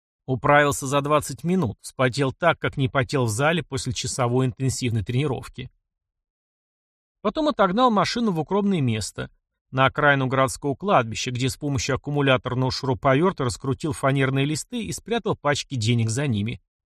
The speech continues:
Здесь пришлось провозиться намного дольше. Работал до самой ночи, последние саморезы вгонял уже при свете фонарика.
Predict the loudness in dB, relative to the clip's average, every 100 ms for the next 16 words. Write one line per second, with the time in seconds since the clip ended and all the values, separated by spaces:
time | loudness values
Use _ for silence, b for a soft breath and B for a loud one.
0 | _ _ _ _ _ _ -8 0 0 0
1 | -6 -2 -4 -2 2 2 2 -2 -4 -2
2 | 0 0 0 0 -2 -2 -4 -8 -10 _
3 | _ _ 0 2 2 -2 0 0 0 -2
4 | 0 0 0 -2 -6 -4 -4 -2 -2 0
5 | -2 -2 -2 0 0 0 0 0 0 0
6 | 0 -2 -2 -4 -2 -4 -4 -4 0 0
7 | -2 -6 -10